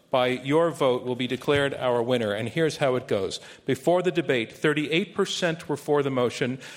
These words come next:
thirty-one percent were against, thirty-one percent were undecided.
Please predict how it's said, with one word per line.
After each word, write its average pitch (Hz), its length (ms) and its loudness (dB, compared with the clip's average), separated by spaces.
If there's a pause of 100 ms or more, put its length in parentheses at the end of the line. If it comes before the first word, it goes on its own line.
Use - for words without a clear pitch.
thirty-one 160 560 2
percent 156 440 -2
were 131 140 2
against, 123 500 -2
thirty-one 196 600 2
percent 156 400 -2
were 131 140 0
undecided. 131 640 0